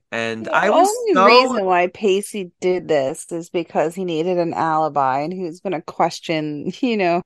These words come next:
Speaker 2: a police officer that he was riding along with. He
Speaker 1: Yeah,
Speaker 2: didn't
Speaker 1: but
Speaker 2: really wanna be there, and he's always a dick. They're always a dick to each other, so, like, I really didn't care.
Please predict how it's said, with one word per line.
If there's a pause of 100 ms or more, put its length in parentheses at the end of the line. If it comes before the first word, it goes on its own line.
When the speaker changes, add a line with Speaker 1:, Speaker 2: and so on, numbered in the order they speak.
(120)
Speaker 2:
a (120)
police
officer
that (520)
he
was
riding
along
with. (340)
He
Speaker 1:
Yeah,
Speaker 2:
didn't
Speaker 1:
but
Speaker 2:
really
wanna
be
there,
and
he's
always
a
dick.
They're
always
a
dick
to
each
other,
so,
like,
I
really
didn't
care.